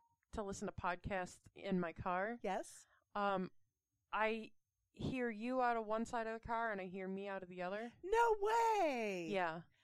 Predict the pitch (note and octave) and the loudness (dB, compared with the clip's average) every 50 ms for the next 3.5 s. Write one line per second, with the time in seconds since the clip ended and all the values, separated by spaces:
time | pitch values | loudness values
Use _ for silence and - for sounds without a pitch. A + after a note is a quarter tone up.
0 | _ _ - C#4 C4 C4+ C#4+ C#4+ C#4+ D#4 D4 C#4 D#4+ E4+ - - F#4 D#4+ - D4 | _ _ -2 -2 -2 0 0 0 0 0 -2 -2 -2 -4 -4 -4 -6 -6 -4 -2
1 | C#4 A#3+ A3+ G#3+ - - A#3+ G#3+ G3+ G3+ - - - G#3 F#3+ F3 F3 F3+ G3 G#3 | 0 0 0 0 -2 -4 -6 -4 -4 -6 -6 -2 -2 0 0 0 0 -2 -4 -2
2 | G3+ A#3+ A#3+ B3 A#3+ C4 B3+ C#4 C4+ - - D#4+ - - F4 F4 E4+ D#4 C4+ G#3+ | -2 -2 -2 -2 -2 -2 -2 -2 -2 -2 -6 -12 -8 -2 0 2 2 2 2 2
3 | F3+ E3 - - A3+ G#3+ G3+ G3 F#3 | 0 0 4 4 6 6 4 2 0